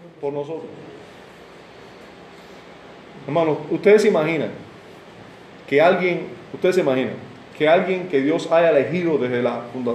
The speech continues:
desde antes de la fundación del mundo, lo escribió en el libro de la vida desde antes de la fundación del mundo. A su tiempo le aplicó la obra de Cristo, o sea, Cristo en su lugar vino el mismo Hijo de Dios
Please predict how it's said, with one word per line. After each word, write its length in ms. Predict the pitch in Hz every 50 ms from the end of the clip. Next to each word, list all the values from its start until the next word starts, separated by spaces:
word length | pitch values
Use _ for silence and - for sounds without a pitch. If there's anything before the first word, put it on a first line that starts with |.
| 113 -
desde 240 | 120 131 123 127 131
antes 180 | 143 160 165 175
de 80 | 151
la 60 | 143
fundación 360 | 123 131 120 110 107 120 143 139
del 100 | 131 117
mundo, 220 | 110 107 98 95 - - - - - - - - - 127
lo 100 | 139 143
escribió 400 | 139 143 143 139 139 139 156 180
en 80 | 185 170
el 160 | 151 139 135
libro 380 | 147 160 180 185 170 165 147
de 60 | 127 117
la 120 | 113 117
vida 400 | 131 147 160 170 131 127 123 - -
desde 140 | 117 120 113
antes 120 | 113 113
de 80 | 113 110
la 120 | 107 107
fundación 380 | - 113 113 110 110 117 131 135
del 80 | 123 113
mundo. 160 | 101 98 98 104 - - - - - - - - - - - - - - - - - - - - - - - - - - - - - - - -
A 120 | 139 143
su 180 | - 170 156 147
tiempo 500 | - 180 190 202 202 - 135 139 123 131
le 200 | 139 156 156 156
aplicó 440 | 143 147 151 151 143 127 175 202 208
la 80 | 180
obra 280 | 165 180 196 190 175 156
de 140 | 147 143 147
Cristo, 260 | 185 185 - - -
o 20 |
sea, 320 | - - 180 147 117 107 -
Cristo 380 | - 151 185 185 - - 240 262 - - - - - - - - - - - - - - - - - - - - - -
en 160 | 135 139 143
su 200 | 143 - 160 156
lugar 520 | 156 151 147 147 165 175 185 180 180 - -
vino 380 | - 185 190 185 175 165 143 139
el 80 | 131
mismo 300 | 139 165 196 202 202 196
Hijo 200 | 190 190 190 165
de 80 | 151 156
Dios 160 | 175 190 190